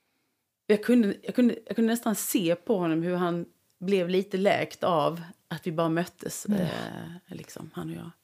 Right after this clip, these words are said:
Speaker 2: Ja.
Speaker 1: Men sen, som du säger, sen går det ju ett bra tag och sen det nästa, nästa sak som händer är att vi hör Per ropa. Då är han ju nere på marken.
Speaker 2: Mm.
Speaker 1: Ehm, och då frågar jag vad som har hänt med Anton, om han vet var Anton är. Och då säger han,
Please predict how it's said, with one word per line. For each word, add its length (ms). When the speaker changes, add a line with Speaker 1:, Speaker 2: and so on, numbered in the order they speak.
Speaker 2:
Ja. 180
Speaker 1:
Men 120
sen, 200
som 120
du 80
säger, 380
sen 160
går 240
det 60
ju 240
ett 200
bra 160
tag 320
och 60
sen 300
det 120
nästa, 220
nästa 280
sak 180
som 120
händer 360
är 100
att 140
vi 40
hör 280
Per 520
ropa. 360
Då 80
är 40
han 200
ju 100
nere 260
på 120
marken. 480
Speaker 2:
Mm. 280
Speaker 1:
Ehm, 580
och 180
då 200
frågar 260
jag 120
vad 100
som 120
har 60
hänt 280
med 140
Anton, 260
om 80
han 120
vet 180
var 80
Anton 360
är. 200
Och 60
då 60
säger 240
han, 220